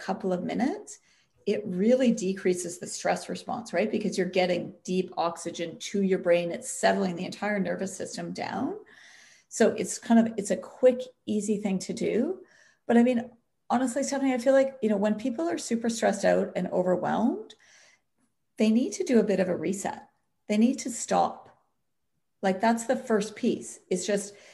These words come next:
and when you're stressed and overwhelmed, you're going, going, going. But what I usually say to my clients is, like, "We need to spend the first hour looking at the sources of your stress and really digging deep down."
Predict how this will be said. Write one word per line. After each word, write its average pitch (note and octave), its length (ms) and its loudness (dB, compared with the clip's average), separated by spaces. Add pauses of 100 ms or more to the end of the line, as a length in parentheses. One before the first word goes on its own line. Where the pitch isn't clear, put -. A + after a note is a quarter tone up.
(180)
and G#3 280 4
when G#3 160 2
you're G3+ 100 0
stressed B3+ 340 2
and G3 80 2
overwhelmed, F#3+ 420 2
you're F#3 80 2
going, F3+ 280 4
going, E3+ 220 -2
going. G3+ 400 0 (500)
But - 120 2
what G3+ 140 4
I G#3+ 60 6
usually A#3 360 0
say A3+ 160 0
to F#3+ 60 0
my F3 120 -2
clients C4 480 -4
is, G3 120 -4
like, F3+ 300 2 (540)
"We G#3 180 4
need A#4 200 2
to G#4 80 -2
spend A3 260 2
the F#3 40 2
first G#3 360 0
hour A3 500 2 (420)
looking A3+ 380 4
at - 140 2
the F3+ 80 0
sources F#3 640 2
of F4 160 -2
your E4 100 0
stress - 640 -2 (360)
and G#3+ 220 2
really D4 300 8
digging G#3+ 360 6
deep F#3+ 280 -2
down." F#3+ 500 0